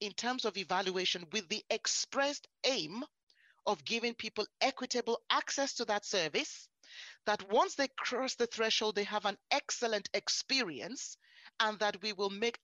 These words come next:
absolutely certain that their outcomes are as optimal as they can be.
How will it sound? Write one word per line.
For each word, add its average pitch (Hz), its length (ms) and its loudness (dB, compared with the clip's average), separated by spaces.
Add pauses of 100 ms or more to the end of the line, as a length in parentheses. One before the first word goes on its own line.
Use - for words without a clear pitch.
absolutely 208 560 -2
certain 208 460 0
that 180 180 0
their 175 160 0 (120)
outcomes 185 500 0
are 170 100 -2
as 165 160 -4 (100)
optimal 170 500 0
as 160 200 -2
they 170 100 -4
can 185 380 -2
be. 139 280 -10